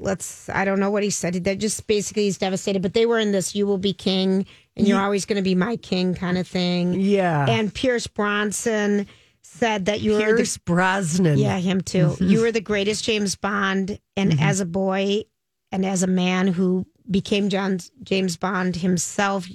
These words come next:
Speaker 1: you cast a long shadow, blah, blah, blah, blah, blah, blah, blah, blah, blah. You were loved by the world. You will be missed, da, da, da."
Speaker 2: I think it's Sean Connery, then Pierce Brosnan.
Speaker 1: In the order, Sean Connery's number one.
Speaker 2: Yes.
Speaker 1: For the best.
Speaker 2: Yes.
Speaker 1: Yes.
Speaker 2: It's
Speaker 1: I would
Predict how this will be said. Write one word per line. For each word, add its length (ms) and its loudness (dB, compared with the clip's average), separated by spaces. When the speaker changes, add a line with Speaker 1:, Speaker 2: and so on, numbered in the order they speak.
Speaker 1:
you 140 -4
cast 280 -4
a 40 -6
long 220 -2
shadow, 720 0
blah, 120 0
blah, 120 0
blah, 400 0
blah, 120 -2
blah, 140 -4
blah, 320 -2
blah, 120 -2
blah, 180 -2
blah. 160 -2
You 180 -2
were 80 0
loved 200 0
by 100 -2
the 100 -2
world. 360 0
You 100 0
will 120 -4
be 140 -6
missed, 480 -6
da, 120 -12
da, 100 -10
da." 320 -12
Speaker 2:
I 120 0
think 220 0
it's 300 -2
Sean 440 0
Connery, 520 2
then 340 2
Pierce 360 -2
Brosnan. 720 -2
Speaker 1:
In 80 4
the 140 4
order, 200 -2
Sean 280 -2
Connery's 360 0
number 240 -2
one. 340 -6
Speaker 2:
Yes. 260 2
Speaker 1:
For 140 2
the 80 -2
best. 520 -6
Speaker 2:
Yes. 100 0
Speaker 1:
Yes. 400 -2
Speaker 2:
It's 220 0
Speaker 1:
I 40 4
would 60 4